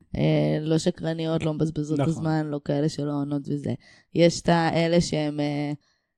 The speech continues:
Speaker 1: שהם כאילו מצחיקים ומשוררים, אבל אז זה כבר עובר את הגבול, זה כבר ארוך מדי, זה
Speaker 2: כן.
Speaker 1: פסקאות, משהו שם too much מוגזם.
Speaker 2: זה
Speaker 1: יש את האלה שכזה לא כותבים כלום, סתם עושים נקודה.
Speaker 2: וואי. אז, אז אצלנו זה גם קצת אותו דבר,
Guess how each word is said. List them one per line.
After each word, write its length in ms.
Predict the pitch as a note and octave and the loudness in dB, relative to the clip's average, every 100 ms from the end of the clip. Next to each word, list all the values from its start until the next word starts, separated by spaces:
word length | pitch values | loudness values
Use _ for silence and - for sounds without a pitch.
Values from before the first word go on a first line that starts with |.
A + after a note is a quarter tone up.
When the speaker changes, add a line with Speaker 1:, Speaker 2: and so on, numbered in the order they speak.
| - | -8
Speaker 1:
שהם 240 | - D3+ - | -4 -2 2
כאילו 220 | E3 F3 | 4 4
מצחיקים 680 | E3+ - D#3+ - E3+ E3+ F3+ | 2 2 -4 0 2 2 2
ומשוררים, 960 | E3 C#3 D3 D#3 D3 - C#3 C#3+ E3+ A3 | 0 0 -2 -2 -4 -2 0 2 2 4
אבל 220 | F3 D3+ | 4 4
אז 140 | D3+ D3+ | 4 0
זה 60 | |
כבר 180 | - C#3 | -4 0
עובר 260 | C#3 C#3 D3 | 0 0 -2
את 100 | C#3 | -4
הגבול, 320 | D3 E3+ E3+ | 0 0 0
זה 120 | C#3 | -2
כבר 240 | - C3 | -4 -4
ארוך 360 | B2 C3 C#3 - | -2 -2 -2 -4
מדי, 340 | C#3 C#3 C3+ C3+ | -4 -2 -4 -2
זה 60 | |
Speaker 2:
כן. 120 | C#3 A#2+ | 0 0
Speaker 1:
פסקאות, 560 | - - C#3 D#3 D#3+ | -4 -2 2 4 2
משהו 240 | C#3 C#3+ D3+ | 0 -4 -4
שם 260 | D3 C#3+ C#3 - - - - _ _ | -2 -4 -6 -18 -20 -20 -20 _ _
too 140 | D#3 D#3 | 4 4
much 220 | D3 D3 D3+ | 2 -2 -6
מוגזם. 520 | D3 D#3 F#3 F#3+ F#3+ - - | -6 0 2 2 -2 -8 -12
Speaker 2:
זה 180 | A#2 B2+ | -4 4
Speaker 1:
יש 240 | F#3+ F#3+ | 6 6
את 60 | - | 6
האלה 240 | F#3 F3+ | 6 6
שכזה 720 | F3+ F3 - D#3+ D3+ D3 C#3 C3+ - | 2 -2 -2 -2 0 2 2 0 0
לא 100 | D3 | 0
כותבים 360 | E3+ D#3 D3+ | 0 0 -2
כלום, 260 | D3+ D#3+ E3+ | -2 -4 -4
סתם 220 | - C#3 | -4 -6
עושים 260 | D3 D3 C#3+ | -6 -8 -8
נקודה. 640 | C#3+ C3 C#3 C#3+ F3+ G3+ F#3 C#3+ | -8 -6 0 2 2 0 -4 -8
Speaker 2:
וואי. 440 | B2 A2 A2 G#2+ G2 - - | -6 -6 -8 -10 -12 -18 -8
אז, 220 | C#3+ C3+ D#3 D#3 | -6 -4 -6 -6
אז 180 | D3 | -4
אצלנו 300 | D#3 G#3+ A#3+ | -2 -4 -2
זה 80 | G3+ | 0
גם 240 | C#3 E3 E3+ | 2 2 2
קצת 140 | D3+ | 0
אותו 240 | B2+ B2 | 0 0
דבר, 300 | A#2+ A#2 A2+ | -2 -2 -2